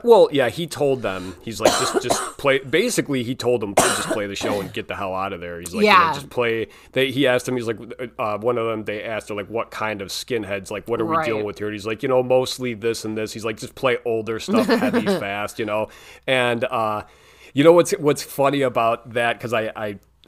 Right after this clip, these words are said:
Speaker 1: I always forget every time I watch this, like, when he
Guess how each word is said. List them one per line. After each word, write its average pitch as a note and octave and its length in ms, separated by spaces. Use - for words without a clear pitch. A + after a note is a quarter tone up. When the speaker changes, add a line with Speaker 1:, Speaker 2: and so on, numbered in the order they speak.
Speaker 1:
I A#2 140
always A#2 220
forget A2+ 300
every A2 160
time G#2+ 220
I G#2 60
watch G#2+ 280
this, G#2 140
like, A2 180
when C3 320
he C#3+ 580